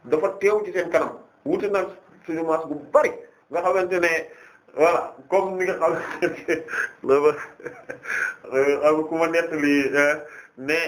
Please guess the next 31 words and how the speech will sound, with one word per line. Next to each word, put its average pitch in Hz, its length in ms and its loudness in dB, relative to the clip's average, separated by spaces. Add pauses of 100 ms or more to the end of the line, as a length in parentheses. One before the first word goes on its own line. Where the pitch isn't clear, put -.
(140)
ne 160 320 -2
dafa 165 200 4
am, 175 400 0
euh, 156 540 4
benn 156 180 0 (120)
gàmm 156 280 2
ko 156 140 -6
amoon 151 360 -4 (100)
ci 151 340 0 (140)
benn 156 400 2
dëkk 147 240 -4
fii 143 220 -2
ci 151 100 -2
dëkk 156 220 0
yi, 143 400 2
euh, 139 180 0
tugal 156 280 2
yi - 120 -8 (480)
nga 160 100 4
xamante 220 360 2
ne 208 120 2
ba 196 360 4
imam 226 340 -6
ba 190 360 -2
commencé 180 680 -2
war 160 220 4
a 175 140 4
waxtaane 156 500 0
ne 165 80 -2 (180)
ak 156 140 0 (180)
ne 165 180 2